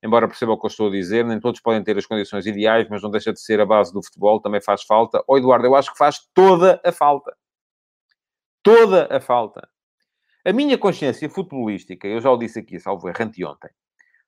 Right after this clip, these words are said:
foi criada num sítio chamado Campo da Horta da Nora, que era um pelado,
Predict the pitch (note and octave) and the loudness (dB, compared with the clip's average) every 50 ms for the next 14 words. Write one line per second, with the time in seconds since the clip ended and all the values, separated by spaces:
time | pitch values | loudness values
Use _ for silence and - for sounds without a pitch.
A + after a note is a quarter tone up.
0 | _ - - - A3 G#3+ A3 - D3+ C3 A2+ G2+ F#2+ F#2 F#2 F2+ F#2 G2+ G#2 G#2 | _ -4 0 2 2 2 2 0 2 4 4 4 4 4 2 0 -2 -4 -4 -4
1 | - - - C#3 D3 C#3+ B2+ - D3 C#3 C#3+ C#3 B2 - C3 A2+ G#2 G2 F#2+ - | -4 -6 -8 -8 -6 -8 -6 -4 -6 -6 -6 -8 -8 -8 -6 -2 -2 -2 -2 -2
2 | - - F#3+ G3+ F#3+ - - D3 D3 B2+ A2+ G2+ G2 F#2 - A#2 B2 C#3 C#3+ C#3 | -2 2 2 2 2 0 0 2 4 4 6 6 4 2 2 0 0 2 0 0
3 | A#2+ G#2 F#2 F2 E2 D#2+ D#2+ E2 F2 F#2 _ _ _ _ _ _ _ _ _ _ | -2 -2 -4 -4 -6 -8 -10 -14 -16 _ _ _ _ _ _ _ _ _ _ _
4 | _ _ _ _ _ - C#3 C#3+ E3 F3 - - C#3+ C3+ A2+ F#2 E2+ E2+ D#2+ D#2 | _ _ _ _ _ 0 2 2 2 2 0 0 2 4 4 4 4 2 0 -4
5 | F#2 G2+ | -10 -12